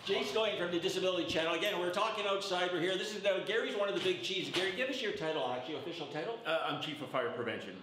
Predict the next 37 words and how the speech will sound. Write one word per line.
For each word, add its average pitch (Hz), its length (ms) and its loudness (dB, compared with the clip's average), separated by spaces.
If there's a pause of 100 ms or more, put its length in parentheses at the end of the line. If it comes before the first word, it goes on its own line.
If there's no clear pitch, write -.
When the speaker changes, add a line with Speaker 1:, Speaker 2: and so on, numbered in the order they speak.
Speaker 2:
with 101 80 -16
the 101 80 -8
Oakville 98 220 -8
Fire 87 220 -2
Department. - 440 -10 (440)
Speaker 1:
This 220 180 0
is - 180 0
such 254 240 0
a 226 60 -2
great 160 320 -2
facility, 127 480 -8 (120)
Gary. 87 240 -14
Like, 127 140 -4
it's 143 140 -10
just 196 160 -6
amazing. 165 1040 -2
You're 151 180 -2
in 139 60 -4
a 123 80 -6 (160)
great 185 260 -2
downtown 175 720 -4
Speaker 2:
It 175 80 0
is. 135 120 -2
Speaker 1:
Oakville. 151 260 0
You 147 60 -6
guys 147 200 -2
must 131 140 -2
Speaker 2:
Yes. 123 100 -6
Speaker 1:
love 120 140 -4
it 104 140 -10
here. - 360 -8
Speaker 2:
Yes. - 60 -8 (160)
Oh, 120 140 -2
it's - 120 -4
a 107 60 -6
beautiful 107 360 -4
hall. - 360 -10